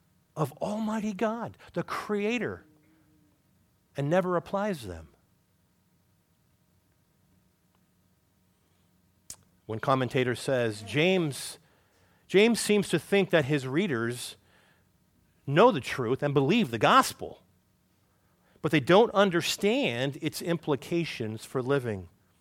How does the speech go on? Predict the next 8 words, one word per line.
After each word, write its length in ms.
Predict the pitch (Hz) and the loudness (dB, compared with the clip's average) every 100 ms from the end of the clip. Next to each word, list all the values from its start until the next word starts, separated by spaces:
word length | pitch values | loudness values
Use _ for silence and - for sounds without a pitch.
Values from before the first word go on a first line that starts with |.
| _ _ _ _ _ - | _ _ _ _ _ -8
He 100 | 143 | -4
says, 240 | - 120 | -2 -2
"God 460 | 110 139 170 180 143 - _ _ _ _ | 2 6 6 4 2 -12 _ _ _ _
wants 300 | 123 139 - | -2 -2 -2
more 680 | 131 127 175 170 104 101 104 - - | -6 0 2 4 2 -2 -4 -10 -12
than 360 | 107 110 104 | -4 -4 -4
justified 1160 | 90 90 131 139 - 147 - 131 127 127 131 139 | -10 -4 -2 -2 -4 -8 -4 -4 -2 -2 -4 -6
infants." 800 | - 113 - 104 92 - - - | -8 -8 -8 -12 -12 -16 -20 -20